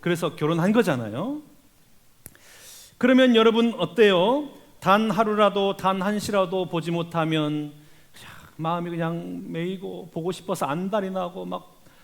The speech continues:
그냥 두렵고 불안하고 막 그럽니까? 어때요? 저를 욕하는 눈으로 쳐다보고 계시는데 <laughs> 왜 그래요?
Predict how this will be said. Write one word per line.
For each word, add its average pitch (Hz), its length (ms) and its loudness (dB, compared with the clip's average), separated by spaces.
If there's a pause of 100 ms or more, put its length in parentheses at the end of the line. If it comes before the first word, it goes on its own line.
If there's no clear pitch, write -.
(120)
그냥 190 340 -8
두렵고 220 420 4
불안하고 190 580 2
막 170 240 0
그럽니까? 190 840 0 (300)
어때요? 135 500 2 (2000)
저를 160 520 -4
욕하는 180 440 0
눈으로 160 420 0
쳐다보고 196 420 2
계시는데 151 1040 4 (1040)
<laughs> - 760 -20
왜 233 140 8
그래요? 190 420 6